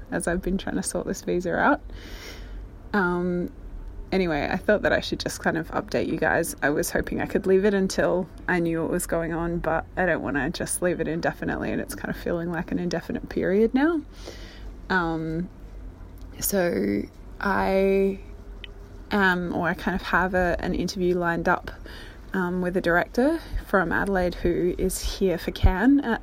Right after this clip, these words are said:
the end of the month, actually really soon, um, which is really exciting, and that's gonna be an episode, hopefully a really good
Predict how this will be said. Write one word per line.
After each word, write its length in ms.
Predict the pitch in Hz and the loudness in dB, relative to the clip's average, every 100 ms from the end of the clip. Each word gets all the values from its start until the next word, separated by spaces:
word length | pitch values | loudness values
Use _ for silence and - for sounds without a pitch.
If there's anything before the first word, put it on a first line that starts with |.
| - | 0
the 180 | 185 185 | 0 0
end 440 | 185 185 185 - - - | 0 0 -2 -6 -12 -8
of 220 | 185 180 185 | -2 -2 0
the 60 | |
month, 260 | 175 202 240 | 0 0 0
actually 420 | - 165 - 196 175 | -2 -4 -2 -2 0
really 280 | 180 175 | 0 0
soon, 480 | 180 - 180 175 180 - - - - - - | -2 -2 -4 -4 -4 -6 -12 -16 -16 -12 -4
um, 480 | 190 165 156 180 175 - - | -2 0 -2 -2 -4 -10 -4
which 200 | 170 214 | 0 2
is 120 | 196 | 2
really 200 | 185 180 | 2 0
exciting, 460 | - - 185 202 262 | -2 0 2 4 6
and 120 | 226 | 4
that's 160 | - | 2
gonna 180 | - 196 | -2 -2
be 400 | 185 175 170 180 - - - - - | 0 2 2 0 -4 -10 -10 -8 -2
an 80 | 190 | 0
episode, 500 | 185 185 180 180 233 | 0 0 0 2 2
hopefully 400 | 240 247 - 190 | 0 -4 -2 0
a 60 | 180 | 0
really 180 | 175 165 | 0 -2
good 300 | 170 170 | 0 -2